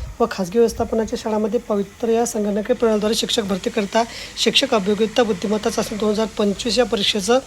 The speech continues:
ऑनलाइन पद्धतीनं घेण्याचं नियोजन दिनांक सत्तावीस मे दोन हजार पंचवीस ते तीस, अ, मे दोन हजार पंचवीस व दोन जून दोन हजार पंचवीस ते स-, पाच जून दोन हजार पंचवीस या कालावधीत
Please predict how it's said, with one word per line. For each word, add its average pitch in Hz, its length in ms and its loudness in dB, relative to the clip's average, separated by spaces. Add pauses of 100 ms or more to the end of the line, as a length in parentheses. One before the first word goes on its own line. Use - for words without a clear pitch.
(400)
ऑनलाइन 220 360 4
पद्धतीनं 220 480 0
घेण्याचं 202 420 0
नियोजन 208 300 2
दिनांक 214 300 0
सत्तावीस 214 480 -2
मे 233 60 4
दोन 208 140 -2
हजार 208 180 0
पंचवीस 208 460 -2
ते 240 280 4 (720)
तीस, 233 340 2
अ, 226 340 4
मे 220 180 4
दोन 208 140 0
हजार 208 160 0
पंचवीस 214 640 -2
व 226 80 4
दोन 220 360 4
जून 226 180 0
दोन 208 120 0
हजार 208 180 0
पंचवीस 208 520 -4
ते 254 100 6
स-, - 320 -6 (160)
पाच 220 260 4
जून 220 280 -2
दोन 214 120 0
हजार 208 140 0
पंचवीस 214 380 -2 (320)
या 233 60 8
कालावधीत 208 340 2